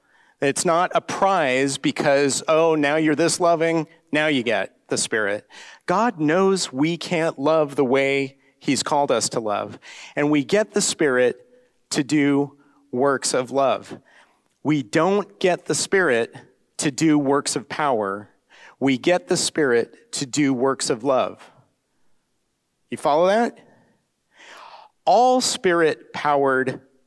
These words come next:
love is powerful. And so, yes, it will be an act of power, but fundamentally, the Spirit is given to empower our love, and that empowerment is gonna be visible. Spirit-powered love is powerful because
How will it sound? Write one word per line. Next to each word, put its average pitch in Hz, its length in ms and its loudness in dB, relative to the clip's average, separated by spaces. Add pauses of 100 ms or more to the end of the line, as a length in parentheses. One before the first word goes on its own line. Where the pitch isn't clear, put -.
(260)
love 120 600 -2 (140)
is 143 160 0
powerful. 139 840 -2 (400)
And 131 160 -4
so, 143 180 0
yes, 143 580 -2 (120)
it 147 140 -2
will 175 240 2
be 175 100 2
an 131 100 0
act 110 260 -4
of 117 100 -10
power, 107 440 -2 (220)
but 131 160 -2
fundamentally, 196 1080 0 (340)
the 135 80 -2
Spirit 190 380 2
is 160 120 0
given 143 520 0 (300)
to 160 180 0
empower 156 440 0
our 143 140 2
love, 120 500 -2 (960)
and 143 140 -2
that 135 100 0
empowerment 139 760 0
is 127 160 -4
gonna 131 200 -4
be 127 120 0
visible. 120 560 -2 (1160)
Spirit-powered 175 640 0
love 151 200 2
is 156 200 0
powerful 139 560 -2
because 139 600 0